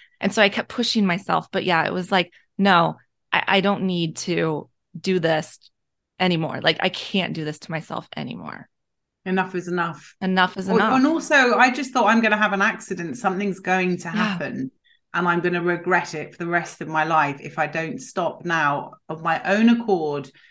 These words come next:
Speaker 2: and do this, which means I can be proud of it." Not that you can't if you do have an accident and you decide, but I didn't want that to happen.
Speaker 1: Mm-mm.
Speaker 2: I didn't want someone to get injured or, you know, I, I,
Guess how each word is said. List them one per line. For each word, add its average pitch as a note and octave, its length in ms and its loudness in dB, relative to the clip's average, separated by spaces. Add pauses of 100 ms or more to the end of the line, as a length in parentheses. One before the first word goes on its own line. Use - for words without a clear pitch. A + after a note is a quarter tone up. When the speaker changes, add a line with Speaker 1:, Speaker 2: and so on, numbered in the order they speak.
(180)
Speaker 2:
and F3+ 180 0
do G3 200 2
this, E3 320 -2
which F3+ 280 -2
means G3+ 260 0
I F3+ 80 2
can F3+ 160 -6
be E3+ 120 -2
proud A3+ 420 6
of D#3+ 120 -2
it." D3+ 180 0
Not C4 220 0
that A#3+ 100 -4
you B3+ 160 0
can't C#4+ 400 4
if G3 120 -2
you A3 180 2
do B3+ 280 6
have E3+ 340 2 (220)
an E3+ 120 2
accident D#3+ 480 -2
and E3+ 160 -2
you E3 120 0
decide, D#3 640 0 (380)
but G#3 100 4
I G3+ 140 8
didn't A3 280 4
want G3+ 280 0
that E3+ 240 0
to - 80 -8
happen. F3 600 -2
Speaker 1:
Mm-mm. F#3+ 200 -2
Speaker 2:
I - 20 -4
didn't F#3 260 -4
want G3 260 0
someone F#3 280 -2
to F3 80 -6
get E3 260 -4
injured F#3 540 -2
or, D#3 480 -4 (320)
you G3 140 -2
know, D#3+ 180 4
I, F3 280 4
I, - 120 0